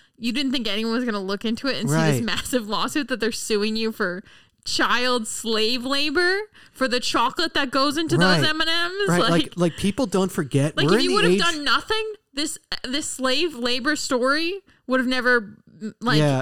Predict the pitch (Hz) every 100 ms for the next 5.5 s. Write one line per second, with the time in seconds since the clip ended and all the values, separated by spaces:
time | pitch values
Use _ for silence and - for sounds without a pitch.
0 | - 160 170 196 214 175 190 190 185 175
1 | 170 285 240 233 254 247 247 269 220 202
2 | 269 214 233 226 226 196 180 180 180 214
3 | 220 - 214 214 220 - - 226 220 214
4 | 208 208 233 196 196 202 208 202 190 190
5 | 180 190 277 262